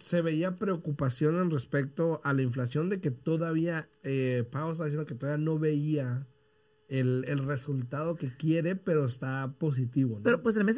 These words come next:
Speaker 2: el mes, ah, que acabamos, acaba de pasar de agosto volvió a subir.
Speaker 1: Ahorita, y ahorita en estos días sacan los números también de,
Speaker 2: Sí.
Speaker 1: de G D P y todo eso, que también puede haber un cambio ahí.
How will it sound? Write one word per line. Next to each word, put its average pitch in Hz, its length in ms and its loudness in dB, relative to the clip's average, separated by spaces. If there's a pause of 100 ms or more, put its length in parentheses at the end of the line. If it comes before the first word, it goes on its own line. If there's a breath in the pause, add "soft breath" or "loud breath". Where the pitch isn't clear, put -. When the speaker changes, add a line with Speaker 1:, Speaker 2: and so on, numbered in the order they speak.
Speaker 2:
el 226 120 4
mes, 208 320 2
ah, 247 300 4
que 180 100 -6
acabamos, 180 440 0
acaba 190 220 -2
de 214 40 -4
pasar 208 180 0
de 214 60 4
agosto 190 320 2
volvió 214 180 4
a 214 40 2
subir. 202 380 -2 (320 soft breath)
Speaker 1:
Ahorita, 160 360 4
y 170 100 4
ahorita 165 220 4
en 226 60 2
estos 220 220 -2
días 208 140 -2
sacan 202 220 -4
los 170 120 0
números 165 320 0
también 135 300 -2
de, 170 300 2
Speaker 2:
Sí. 120 60 -6
Speaker 1:
de 120 380 0
G 123 200 -2
D 151 80 -2
P 156 140 -4
y 151 80 0
todo 143 300 -2
eso, 165 220 -4
que 175 100 -8
también 123 280 -2
puede 139 200 -2
haber 135 160 0
un 135 120 -4
cambio 135 320 0
ahí. 156 300 0